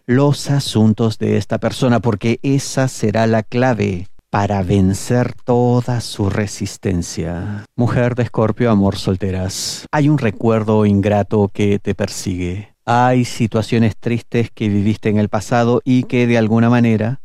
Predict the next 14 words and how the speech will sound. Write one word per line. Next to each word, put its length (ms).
ralentizan 1600
todo 460
tu 160
accionar 760
en 180
cuanto 280
al 60
amor. 560
Pero 320
esto 500
es 380
algo 320
que 440
debería 840